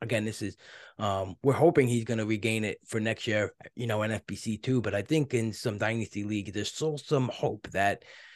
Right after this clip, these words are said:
because of the Jansen injury and maybe some creative ways to get him in, um, you know, 'cause maybe you want him in the outfield later in a game. So if he starts that catcher, maybe you can move the outfield. Um, I know the Diamondbacks weren't really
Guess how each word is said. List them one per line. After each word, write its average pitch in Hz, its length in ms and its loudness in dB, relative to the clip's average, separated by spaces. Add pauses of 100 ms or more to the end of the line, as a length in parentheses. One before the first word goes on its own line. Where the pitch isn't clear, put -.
(280)
because 113 300 0
of 113 120 2
the 107 80 0
Jansen 117 400 2
injury 107 380 2
and 98 120 0
maybe 113 300 0
some 107 280 -2
creative 117 500 2
ways 110 360 2
to 113 100 -6
get 104 200 0
him 101 120 0
in, 98 300 -2 (680)
um, 95 420 -2
you 113 60 -2
know, 98 160 0
'cause - 200 -6
maybe 117 220 4
you 110 140 6
want 110 280 2
him 113 280 -2
in 123 120 2
the 117 120 4
outfield 107 520 0 (160)
later 131 380 6
in 101 80 -2
a 98 60 -2
game. 95 460 -6
So 98 220 0
if - 80 -4
he 107 60 -4
starts 110 400 0
that 98 160 0
catcher, 107 340 -2
maybe 101 220 -4
you 98 40 -4
can 98 140 -4
move 101 220 -6
the 101 140 -2
outfield. 98 480 -4 (560)
Um, - 420 -14 (460)
I 113 60 -4
know 110 120 0
the 104 80 -2
Diamondbacks 101 560 2
weren't 101 380 -4
really 98 500 -6